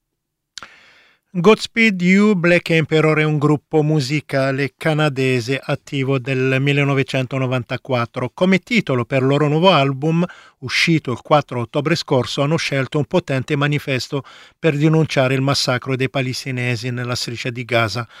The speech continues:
Sulla co-, sulla copertina del disco si legge "Nessun titolo", mentre i morti in data tredici febbraio duemilaventiquattro sono ventottomilatrecentoquaranta.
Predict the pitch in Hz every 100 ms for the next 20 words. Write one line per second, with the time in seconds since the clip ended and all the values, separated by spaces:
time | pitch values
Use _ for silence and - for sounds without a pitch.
0 | - - - 180 - 185 - - 156 147
1 | 156 165 - 226 151 160 180 170 190 -
2 | 202 - 135 127 110 120 - - - 151
3 | 151 - 196 180 - 139 120 139 151 165
4 | 156 151 151 175 165 139 131 - 151 135
5 | 113 117 135 135 - - _ _ - 151
6 | 131 - 135 - 127 143 143 127 117 120
7 | 147 156 151 147 117 131 196 - 113 -
8 | 135 - - 147 127 120 131 139 127 143
9 | - - 156 127 110 117 - 120 - 101
10 | 127 - 113 101 98 95 110